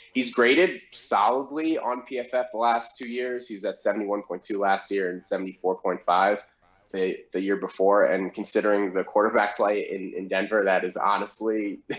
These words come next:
<laughs> much better than it, than it seems. And, you know, when he's had targets in the past, he's done pretty well. Like, he had two games with nine targets last year,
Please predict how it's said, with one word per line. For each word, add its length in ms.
<laughs> 260
much 320
better 300
than 180
it, 160
than 140
it 100
seems. 500
And, 240
you 80
know, 60
when 200
he's 240
had 480
targets 560
in 100
the 60
past, 420
he's 240
done 420
pretty 260
well. 420
Like, 240
he 140
had 220
two 140
games 300
with 120
nine 220
targets 360
last 300
year, 260